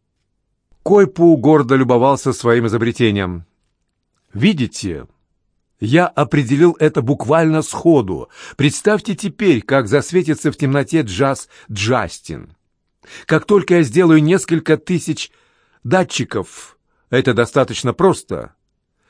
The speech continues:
мы отменим запрет на движение транспорта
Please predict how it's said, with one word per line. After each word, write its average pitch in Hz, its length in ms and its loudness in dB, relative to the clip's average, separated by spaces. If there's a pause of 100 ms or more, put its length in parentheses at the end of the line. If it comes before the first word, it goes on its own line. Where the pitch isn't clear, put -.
(400)
мы 190 200 4
отменим 170 840 2
запрет 147 560 0
на 135 120 0
движение 135 520 0
транспорта 98 920 -8